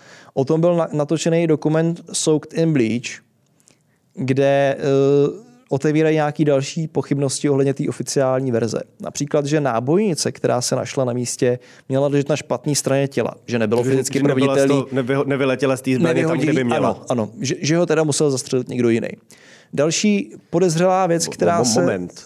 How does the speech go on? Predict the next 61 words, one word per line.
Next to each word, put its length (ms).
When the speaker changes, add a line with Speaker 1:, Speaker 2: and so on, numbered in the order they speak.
Speaker 1:
Ano. 300
Speaker 2:
To 100
jako 140
když 160
se 100
zastřeluješ 560
sám, 340
tak 180
ta 100
zbraň 320
jako 300
je 260
stranově, 520
ale 120
stejná, 280
jako 120
když 140
na 100
tebe, 180
kdybych 200
na 80
tebe 200
mířil 340
já, 300
a 60
vyhazovalo 480
to 100
napravo 420
a 40
ty 100
bys 160
si 100
to 80
vzal, 200
tak 120
to 80
taky 180
vyhazuje 280
napravo, 340
ne? 140
Speaker 1:
To 100
se 80
musíš 200
podívat 160
na 40
ten 120
dokument, 440
to 80
já 100
přesně 300
nevím. 280
Prostě 340
tam 160
tvrdí, 340
že 80
to 100
bylo 120
na 80
špatné 300
straně 280
těla. 200